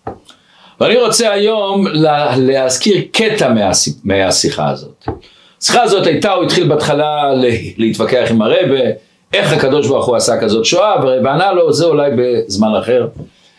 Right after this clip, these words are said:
ואז הרבה אומר לו, "בעצם שבאת לפה, מה אתה רוצה? מה אתה באת לבקש?" אנחנו יודעים שכל אחד שנכנס לרבה, ביקש משהו, שאל משהו.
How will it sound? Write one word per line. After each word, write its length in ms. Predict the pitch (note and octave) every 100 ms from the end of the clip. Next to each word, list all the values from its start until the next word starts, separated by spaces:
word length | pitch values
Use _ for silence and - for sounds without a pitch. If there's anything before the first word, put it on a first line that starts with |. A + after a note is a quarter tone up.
| _ - -
ואז 680 | F3 C4+ A#3+ A3+ G3+ D#3+ -
הרבה 360 | - D3+ F#3+ F#3+
אומר 340 | E3+ F3+ G3
לו, 480 | F3+ E3+ E3+ E3+ - _ _ _ _ _ _ -
"בעצם 500 | B2+ G3+ C4+ C4 F#3+
שבאת 380 | F#3 E3 A3 G#3
לפה, 480 | F#3 F3 G3 F#3 D#3+
מה 320 | F3+ A3 G#3
אתה 120 | F#3
רוצה? 440 | D#3 D3+ - C#3 A2
מה 180 | C#3 E3+
אתה 120 | C#3+
באת 220 | C#3 C#3+
לבקש?" 840 | C3 A#2+ G#2+ G#2 F2+ - - - _ - _ _ -
אנחנו 180 | E3 E3+
יודעים 200 | E3+ D#3
שכל 360 | C#3 E3 E3+
אחד 200 | C#3+ D3+
שנכנס 840 | C#3+ A#2 G#2 B2+ C3 - - - - -
לרבה, 400 | G2+ E3+ A3+ E3+ - - -
ביקש 460 | E3 G3+ B3+ A#3 -
משהו, 340 | C3 A#2 A#2
שאל 300 | - - D3+
משהו. 360 | B2+ G#2+ -